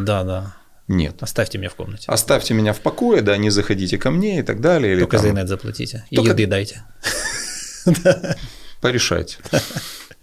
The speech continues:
Speaker 2: угу. Мгм. Сепарация. В паре за сепарацию ответственен отец. Это папа говорит следующее.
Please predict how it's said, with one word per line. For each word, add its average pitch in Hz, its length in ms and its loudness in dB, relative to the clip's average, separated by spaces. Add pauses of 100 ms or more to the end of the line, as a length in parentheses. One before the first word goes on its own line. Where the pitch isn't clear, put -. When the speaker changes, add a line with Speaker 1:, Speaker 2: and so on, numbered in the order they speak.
(2250)
Speaker 2:
угу. 180 80 0 (920)
Мгм. 135 600 4 (1400)
Сепарация. 85 640 0 (640)
В - 180 -12
паре 120 420 0
за 110 120 -4
сепарацию 92 720 -2
ответственен 85 640 -4
отец. - 360 -6 (1040)
Это - 180 0
папа 87 440 0
говорит 82 560 -2
следующее. 76 720 -6